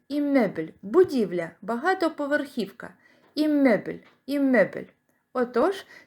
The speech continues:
читаємо текст. Повторюйте кожне речення за мною. Pour aller chez mon ami Nicolas, je vais à l'arrêt de bus.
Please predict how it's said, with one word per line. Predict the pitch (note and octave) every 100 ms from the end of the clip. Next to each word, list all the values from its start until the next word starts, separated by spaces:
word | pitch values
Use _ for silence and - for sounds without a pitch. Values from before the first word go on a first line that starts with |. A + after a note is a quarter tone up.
| -
читаємо | D4 C#4 C4 D#4 E4
текст. | D#4+ C4 E3+ - - _ _ -
Повторюйте | C#4 C#4+ F4 D4 B3 A#3+
кожне | A#3 - C4 A3+ G3+ F#3+
речення | E4 A4 D4+ A3 F#3
за | G3 D#4+
мною. | C#4 F#3+ D#3 E3+ - _ _ _ _ _ - _ _ -
Pour | G#4+ A4
aller | D4+ C4+ F4+ A4
chez | - C4
mon | D#4 E4+
ami | C#4 C#4+ D4
Nicolas, | B3+ B3 B3 C#4 G#4+ A#4 -
je | A3 C4+ C4
vais | A#3 G4 A4 -
à | G3+ G3+
l'arrêt | C4+ E4 F#4+
de | D4
bus. | B3 G3 E3